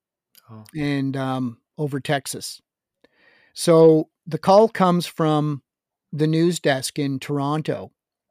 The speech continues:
Speaker 2: that they need, uh, some of us boots on the ground that are there to cover the N H L All-Star Game to go up to Cape Canaveral and cover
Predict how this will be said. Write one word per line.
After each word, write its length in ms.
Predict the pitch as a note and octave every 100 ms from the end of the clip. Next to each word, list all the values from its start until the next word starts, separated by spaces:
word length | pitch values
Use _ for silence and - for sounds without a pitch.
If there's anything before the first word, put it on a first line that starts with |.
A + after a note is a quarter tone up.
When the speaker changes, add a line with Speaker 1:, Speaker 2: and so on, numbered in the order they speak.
| _ _ _ _ _ _ _ _ - - _ _ -
Speaker 2:
that 380 | D#3+ D#3+ D#3 - _ _ _ _ _ _ _ -
they 260 | G3 D#3+ E3
need, 400 | F3+ F#3 F3+ D#3 _ _ F3+
uh, 260 | D3+ C#3+ -
some 240 | - F#3
of 100 | F#3
us 160 | F3 D#3+
boots 340 | - E3 -
on 140 | E3 D#3
the 80 |
ground 380 | C3+ D3+ D#3 E3
that 100 | D3
are 60 | C#3+
there 180 | D3 D3
to 100 | C#3+
cover 420 | D#3+ D3 D3 C#3 _ -
the 120 | D3
N 80 | D3
H 180 | C#3+ C#3
L 120 | C#3
All-Star 440 | C#3 F3 - D3
Game 400 | C3 C3+ B2 D3 -
to 80 | D#3+
go 180 | D#3+ D#3
up 120 | -
to 100 | D#3
Cape 280 | - D#3 -
Canaveral 640 | D3+ D3 D#3 D3 G2 G#2 _ _ _ _ _ _ _ - -
and 180 | D#3 D3
cover 540 | - E3+ E3 E3+ E3